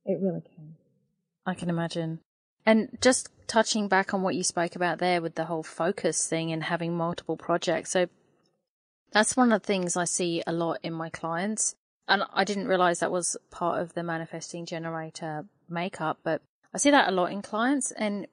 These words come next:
Speaker 2: it's okay. Definitely this narrative about this is how success is done. And of course there are elements of truth to it. So of course it is helpful for people,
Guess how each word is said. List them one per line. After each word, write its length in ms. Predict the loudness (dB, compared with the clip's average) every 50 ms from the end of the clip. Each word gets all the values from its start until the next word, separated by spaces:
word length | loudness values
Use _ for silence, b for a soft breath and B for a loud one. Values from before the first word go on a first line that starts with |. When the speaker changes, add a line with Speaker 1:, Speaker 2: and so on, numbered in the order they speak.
| _ _ _ _
Speaker 2:
it's 220 | -2 -2 -2 -4 0 _
okay. 800 | 4 6 6 6 6 4 2 2 4 4 6 8 6 6 6 4
Definitely 680 | 2 2 2 2 2 2 2 2 2 0 0 0 0
this 240 | 0 -2 -4 -4 -4
narrative 800 | -4 -2 -2 0 0 -2 -4 -6 -6 -4 -2 -2 -2 -2 -2 -4
about 400 | -4 -2 -2 0 0 -2 -4 -4
this 260 | -4 -4 -4 -2 -2
is 140 | -2 -2 -4
how 260 | -4 -4 -4 -4 -2
success 560 | -4 -4 -6 -6 -6 -6 -4 -4 -4 -4 -6
is 140 | -6 -8 -8
done. 380 | -6 -4 -4 -4 -4 -8 -12 -14 _ _ _ _ _ _ _ _ _ 0
And 380 | 2 2 4 2 2 0 -4 -8 _ _ _ _ _ _ _ _ _ _ _ _ _ _ _ _ -6
of 120 | -6 -4
course 380 | -4 0 2 4 4 4 2 2
there 120 | 2 4
are 100 | 4 4
elements 440 | 2 0 0 0 -2 -4 -6 -6 -8
of 140 | -10 -10 -12
truth 380 | -8 -4 -4 -4 -4 -6 -8
to 160 | -8 -4 -2 -2
it. 240 | -2 -4 -4 -4
So 160 | -4 -2 -2 -2
of 100 | -2 -4
course 300 | -2 -2 -2 -2 -2 -4
it 140 | -4 -2 0
is 380 | 0 0 0 0 -2 -4 -6 -8 _ _ _ _ _ _ _ _ _ _ _ -10
helpful 480 | -2 0 2 2 2 0 0 0 0
for 520 | 0 0 0 0 2 2 2 0 -2 -4 b b b b b b b b -2
people, 460 | -2 -2 0 0 0 -2 -2 -2 -4